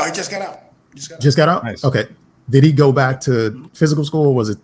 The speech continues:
Speaker 2: a virtual experience?
Speaker 1: It was, it was, it was physical towards the last month or two.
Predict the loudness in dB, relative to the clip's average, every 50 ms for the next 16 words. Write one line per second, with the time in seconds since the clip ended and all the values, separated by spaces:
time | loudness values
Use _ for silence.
0 | _ -12 -8 -4 -4 -4 -4 -6 -10 -12 -12 -14 -16 -16 -16 -18 -20 -20 _ _
1 | _ _ _ _ _ -20 -20 -20 _ _ _ _ _ _ _ -14 -8 -6 -6 -6
2 | -4 -4 -4 -4 -4 -6 -10 -12 -10 -10 -10 -10 -10 -12 -14 -16 -18 -18 _ -20
3 | -16 -12 -10 -10 -10 -10 -10 -10 -12 -12 -12 -14 -20 _ _ _ _ _ _ _
4 | -14 -10 -10 -8 -8 -8 -10 -10 -6 -4 -4 -4 -4 -6 -10 -14 -18 _ _ _
5 | -12 -6 -4 -4 -4 -6 -8 -12 -14 -14 -12 -10 -10 -10 -12